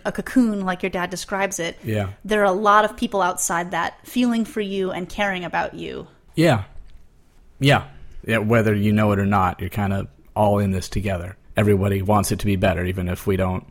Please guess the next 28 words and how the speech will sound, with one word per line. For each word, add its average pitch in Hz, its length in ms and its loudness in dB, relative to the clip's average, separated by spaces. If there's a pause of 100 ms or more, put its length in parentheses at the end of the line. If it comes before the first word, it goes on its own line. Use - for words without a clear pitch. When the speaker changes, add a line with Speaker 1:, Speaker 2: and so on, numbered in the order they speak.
(140)
Speaker 2:
as 113 160 6
the 120 80 6
patient 120 420 6
or 117 180 6
the 107 240 4
person 107 320 2
trying 110 160 4
to 98 60 2
help 107 180 4
the 92 60 -2
patient, 92 340 -2
even 95 160 0
if 95 160 -2
we 104 80 2
don't 98 300 2
know 95 600 2 (440)
what 110 380 2
to 101 120 2
do, 90 400 2 (420)
you 107 140 2
know, 98 140 2
'cause 101 280 2
this 107 180 2
is 104 120 0
a 110 100 4
thing 110 380 2
that 98 180 0
is 95 360 -2